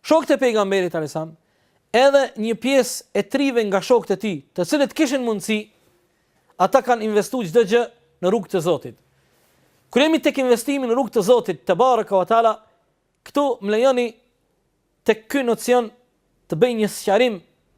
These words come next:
të domosdoshëm. Shumë njerëz mendojnë se një njeri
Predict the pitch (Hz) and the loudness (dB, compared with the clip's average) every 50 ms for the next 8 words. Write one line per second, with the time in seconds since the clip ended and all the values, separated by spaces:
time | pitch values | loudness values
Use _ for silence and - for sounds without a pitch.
0 | _ _ _ _ _ - 202 165 143 131 127 135 262 269 247 226 202 160 165 156 | _ _ _ _ _ -2 -2 -2 -4 -6 -2 2 2 2 2 2 -2 -2 -2 -4
1 | - - 127 110 107 - _ _ _ _ _ _ _ _ _ _ _ _ _ _ | -4 -6 -12 -18 -18 -20 _ _ _ _ _ _ _ _ _ _ _ _ _ _
2 | _ _ _ _ _ _ _ _ _ _ _ _ _ _ _ _ _ _ - - | _ _ _ _ _ _ _ _ _ _ _ _ _ _ _ _ _ _ -2 0
3 | 302 294 277 302 311 294 240 240 247 247 240 254 294 285 277 233 - 262 247 226 | 0 2 2 2 2 2 2 0 0 0 2 2 2 2 0 0 0 2 0 0
4 | - - _ _ _ _ _ _ _ _ - 160 160 247 302 302 277 269 277 285 | -2 -8 _ _ _ _ _ _ _ _ -10 -4 -2 -2 0 0 0 0 0 -2
5 | 240 | -4